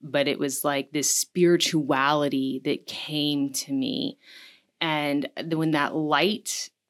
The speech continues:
from within through my breath, it was like I was oxygenated with the Holy Spirit, you know? I mean, how long can you live without breathing?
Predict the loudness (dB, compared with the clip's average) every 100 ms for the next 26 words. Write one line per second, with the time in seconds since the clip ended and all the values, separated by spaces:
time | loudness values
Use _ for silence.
0 | _ -6 -2 0 -2 0 0 0 0 -2
1 | 0 0 -2 0 0 0 -2 -2 -2 0
2 | -2 -2 -2 -2 -2 -4 0 0 0 0
3 | -2 -4 0 0 0 -2 -2 -2 0 -4
4 | -6 _ -6 -4 -2 -2 0 0 0 -4
5 | -6 -2 0 2 4 2 2 0 0 2
6 | 0 0 0 0 0 2 2 2 0 -4